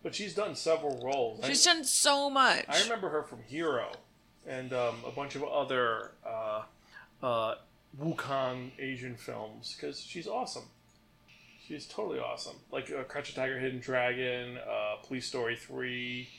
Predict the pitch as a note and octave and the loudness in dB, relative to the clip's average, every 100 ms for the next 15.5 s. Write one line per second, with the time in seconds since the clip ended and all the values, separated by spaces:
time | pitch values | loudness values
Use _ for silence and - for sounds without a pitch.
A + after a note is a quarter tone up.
0 | - - _ _ - A#2+ A2+ - C#3+ - | -20 -20 _ _ -2 2 2 0 -4 -4
1 | C#3 B2+ B2+ B2+ C3+ - F3 A#3+ B3 G#3+ | -4 -2 -2 -4 -6 -8 -2 -2 0 -2
2 | D3 C#3 B2+ A#2 A#2 A#2 A#2 B2+ D3+ - | 0 0 0 -4 -4 -2 -2 -6 -10 -12
3 | - - - - - - - C#3+ C#3+ C#3+ | -18 -20 -20 -20 -20 -20 -6 -4 -4 -6
4 | C3+ - - _ G3 G3 C4+ C4 F3+ B2+ | -12 -18 -20 _ -12 -10 -8 -8 -6 -4
5 | A#2+ A#2+ - B2+ - F3+ C#3 B2 A#2+ - | -2 -4 -8 -12 -10 -8 -6 -6 -6 -10
6 | A#2 A#2 A2 A2+ - - - _ _ - | -16 -16 -14 -14 -16 -20 -20 _ _ -20
7 | _ D3 C#3 D#3+ E3 E3+ E3 D3+ C#3 B2+ | _ -6 -6 4 4 6 4 2 0 0
8 | - C#3+ C#3 C3+ - A#2+ D3+ C#3 B2+ A#2 | 2 4 4 2 -4 -4 -2 0 0 -4
9 | - - D#3+ - A2+ - - - C3 - | -6 0 0 0 -8 -14 -18 -6 -4 -2
10 | - B2+ - C#3 - - - - - B3+ | -2 -2 -2 -6 -6 -14 -6 2 2 4
11 | G#3+ - - _ - E3+ D#3+ D#3+ D3 D#3 | 4 2 -4 _ -4 0 2 2 0 0
12 | - - - - - - A#2+ A#2 - - | -4 -6 -10 -20 -20 -10 -6 -4 -6 -6
13 | A#2+ A#2 - - - - - - C#3+ C3 | -6 -6 -8 -16 -18 -18 -18 -12 -4 -2
14 | C3+ E3 F#3 F#3 F#3+ F#3 F3+ F3 E3 D3+ | 2 4 6 4 4 4 4 2 0 -2
15 | C#3+ C#3 C3+ - | 4 6 6 -2